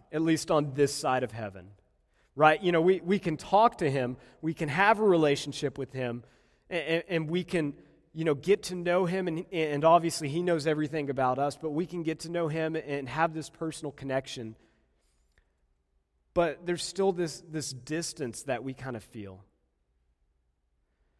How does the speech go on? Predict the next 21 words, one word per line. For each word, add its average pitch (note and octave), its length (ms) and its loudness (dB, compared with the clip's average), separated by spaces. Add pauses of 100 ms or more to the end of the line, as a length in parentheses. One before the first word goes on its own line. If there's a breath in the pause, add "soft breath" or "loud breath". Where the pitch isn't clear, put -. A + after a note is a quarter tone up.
But - 120 -14
you F3 60 -6
know F3+ 100 2
what? F#3 140 4
In E3+ 120 -2
this F3+ 200 -4
new F3 140 2
heaven D#3 300 -2
and C#3 140 0
new C#3 200 0
earth, C3 320 -2 (1200)
that D#3+ 200 -4
distance D#3+ 440 -8
will D#3+ 80 -8
be C#3+ 120 -6
gone G#2+ 460 -10 (1080)
because C#3 300 -6
God D3 360 2
will C#3 180 0
literally D3 760 0 (320 loud breath)
be C3 400 -2